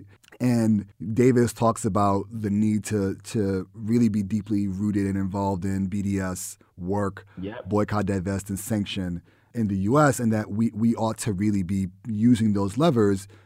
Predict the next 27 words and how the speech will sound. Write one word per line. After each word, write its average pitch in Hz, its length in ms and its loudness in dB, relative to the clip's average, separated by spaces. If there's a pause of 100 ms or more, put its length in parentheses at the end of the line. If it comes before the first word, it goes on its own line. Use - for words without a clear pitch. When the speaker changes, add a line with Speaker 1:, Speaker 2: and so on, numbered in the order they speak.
Speaker 1:
because 113 240 2
these 117 160 4
are 104 140 4
crimes 107 360 0
against 98 300 -4
humanity 87 500 -4
and 90 140 -4
they 90 100 -2
just 98 200 -6
can't 87 240 -6
stand. 76 200 -12
Speaker 2:
Exactly. - 260 -16 (340)
Speaker 1:
Uh, 107 140 2
so, 131 360 6
Speaker 2:
No, 156 140 2
Speaker 1:
so 131 80 6
what 113 260 4
is, 127 120 4
what, 120 100 -4
what 131 60 2
is 123 60 -4
the 147 60 4 (200)
Speaker 2:
absolutely. - 100 4
Speaker 1:
next - 140 -4
step 90 160 -4
for 76 180 -10
us? - 260 -16